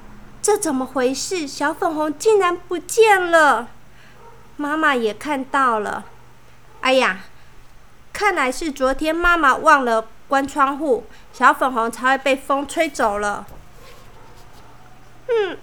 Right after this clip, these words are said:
妈妈，我们赶快去找小粉红啦！快一点，快一点！”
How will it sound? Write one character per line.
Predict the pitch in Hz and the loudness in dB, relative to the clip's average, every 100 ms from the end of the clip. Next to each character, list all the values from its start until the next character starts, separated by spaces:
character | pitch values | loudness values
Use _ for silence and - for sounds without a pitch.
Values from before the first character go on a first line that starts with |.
| - - | -18 -8
妈 | - 294 294 | 6 6 8
妈， | 285 285 294 285 | 4 4 4 4
我 | 269 | 2
们 | 269 330 | 0 0
赶 | 339 285 | 2 2
快 | 294 381 | 2 0
去 | 403 | 0
找 | - 277 | 4 4
小 | 277 311 269 | 4 4 4
粉 | - 403 285 180 | 4 2 2 4
红 | 247 220 247 | 4 4 2
啦！ | 262 196 - - - | 4 4 0 -18 -14
快 | - 453 427 | -2 2 2
一 | 403 | 0
点， | 330 254 220 | -2 -4 -4
快 | - 403 370 | 2 2 2
一 | 339 | -2
点！” | 311 220 | -4 -4